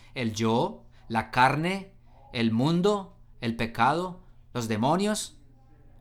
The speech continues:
aún el mundo y todo lo pecaminoso. Sobre estas cosas es que reinamos en vida. Reinar en vida es un asunto que necesitamos nosotros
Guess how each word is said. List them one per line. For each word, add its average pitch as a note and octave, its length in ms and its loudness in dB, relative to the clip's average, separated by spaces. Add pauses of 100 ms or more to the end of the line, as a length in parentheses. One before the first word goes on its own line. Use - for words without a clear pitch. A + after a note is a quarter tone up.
(880)
aún C#3 440 2
el C#3 220 -2
mundo E3 560 4
y A#2+ 200 -2
todo G3+ 300 2
lo E3+ 120 2
pecaminoso. B2+ 680 -2 (760)
Sobre E3 340 2
estas A#3 280 4
cosas A3+ 340 2
es F3 140 -2
que - 120 2
reinamos C#3 800 -2
en A2+ 220 -4
vida. A2 440 -2 (1040)
Reinar A#2+ 640 0
en C#3+ 140 -2
vida E3 360 0
es C#3 160 -6
un D#3+ 80 -8
asunto D3+ 440 -8
que C#3+ 100 -8
necesitamos A#2+ 600 -8
nosotros C#3+ 600 -8